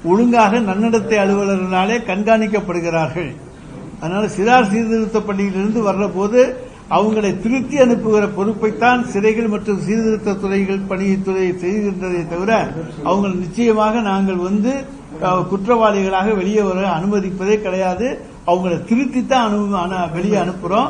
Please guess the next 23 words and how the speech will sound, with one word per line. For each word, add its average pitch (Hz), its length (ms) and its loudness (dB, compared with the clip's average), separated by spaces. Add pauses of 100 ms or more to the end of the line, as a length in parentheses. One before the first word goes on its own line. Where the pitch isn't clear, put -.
(800)
மேலும் 277 420 2
அங்க 214 180 0
இருக்கக்கூடிய 240 440 0 (140)
சந்தர்ப்ப 226 460 2
சூழ்நிலைகள் 214 500 0
அவரை 202 200 0
யாராச்சும் 214 460 0
ஒன்னு 220 220 2
ரெண்டு 202 180 0
பேர் 240 220 0
தவறுக்கு 208 360 0
போயிருக்கலாமே 190 600 -2
தவிர 185 260 -4 (500)
மெஜாரிட்டி 247 540 4
யாருமே 208 480 2 (340)
மீண்டும் 262 460 2
சிறைக்கு 220 380 0
செல்லக்கூடிய 202 560 -2
எண்ணத்தில் 208 460 -2
இல்லாதவர்களாக, 190 800 0 (480)
அவர்களை 202 400 2
நல்லவர்களாக, 202 880 0 (440)
சமுதாயத்தோடு 226 840 2